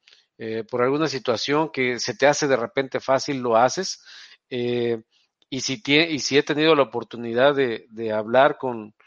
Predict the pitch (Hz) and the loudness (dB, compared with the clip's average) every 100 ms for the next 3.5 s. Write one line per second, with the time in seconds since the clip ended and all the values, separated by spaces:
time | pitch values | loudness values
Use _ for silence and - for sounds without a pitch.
0 | _ _ _ 120 120 117 - - - - | _ _ _ -4 -2 -2 -4 -8 -10 -6
1 | 113 - 135 160 147 120 113 113 - 107 | -6 -2 0 0 -2 -4 -4 -6 -6 -10
2 | - 135 143 127 - - 117 113 113 104 | -6 -4 -4 -6 -12 -16 -12 -10 -10 0
3 | 127 143 151 - | 2 4 0 -6